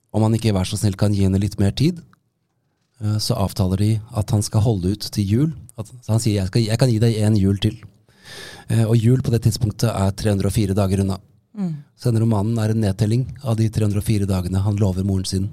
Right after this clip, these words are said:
Speaker 1: å holde seg i live. Så hopper den fram og tilbake i tid.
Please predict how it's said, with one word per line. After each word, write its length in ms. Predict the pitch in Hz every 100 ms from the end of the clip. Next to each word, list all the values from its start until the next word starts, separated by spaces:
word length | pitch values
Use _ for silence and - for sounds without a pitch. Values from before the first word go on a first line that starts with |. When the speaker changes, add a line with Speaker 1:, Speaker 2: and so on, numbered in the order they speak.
| -
Speaker 1:
å 60 | 117
holde 160 | 117 98
seg 200 | 104 101
i 40 |
live. 240 | 104 95 101 _ _ _ _ _ _ _ _ _
Så 160 | - 117
hopper 180 | -
den 80 | 104
fram 180 | 101 101
og 20 | 98
tilbake 300 | 113 95 110
i 60 | 104
tid. 220 | 156